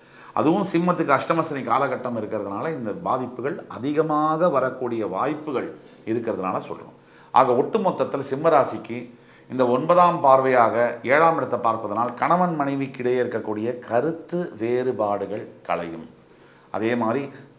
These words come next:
பிரிஞ்சிருந்த husband and wife ஒண்ணா சேரக்கூடிய நிலைமைகள்லாம் நடக்குது. கோர்ட்டுக்கு போனீங்கன்னா, நான் வந்து சில இடங்கள்ல சொல்-, எல்லாரையும் சொல்ல, சில காவல்துறை அதிகாரிகளும் சில வக்கீல்களும் இதை ஒரு பிசினஸ் மாதிரி நடத்துறாங்க.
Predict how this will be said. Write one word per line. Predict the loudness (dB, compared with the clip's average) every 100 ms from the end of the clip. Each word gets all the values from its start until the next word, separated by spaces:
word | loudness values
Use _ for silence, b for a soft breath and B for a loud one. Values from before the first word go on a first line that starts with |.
| -2
பிரிஞ்சிருந்த | 0 0 0 0 0 6 6 6
husband | 0 -4 -4 -2
and | -2
wife | -2 -2
ஒண்ணா | -2 0 -2 0
சேரக்கூடிய | -2 -2 -4 -6 -6 -6
நிலைமைகள்லாம் | -6 -6 -6 -6 -8 -8
நடக்குது. | -10 -12 -16 -18 b b b _
கோர்ட்டுக்கு | 4 4 4 -2 -2
போனீங்கன்னா, | -2 -2 -4 -2 -4 -4 B B B -2
நான் | 0 0
வந்து | 0 -2
சில | 0 2 4
இடங்கள்ல | 4 2
சொல்-, | -2 0
எல்லாரையும் | 6 6 6 2
சொல்ல, | 0 0 -4 -6 -16 B B B
சில | -10 0 2 4
காவல்துறை | 6 6 6 2 2
அதிகாரிகளும் | 2 2 2 2 0 -4
சில | -4 0 2
வக்கீல்களும் | 2 0 -4 -2 -2 -2
இதை | -4 -4
ஒரு | -2
பிசினஸ் | -4 -8 -8 -8 -6 -2
மாதிரி | -2 -2
நடத்துறாங்க. | -6 -4 -6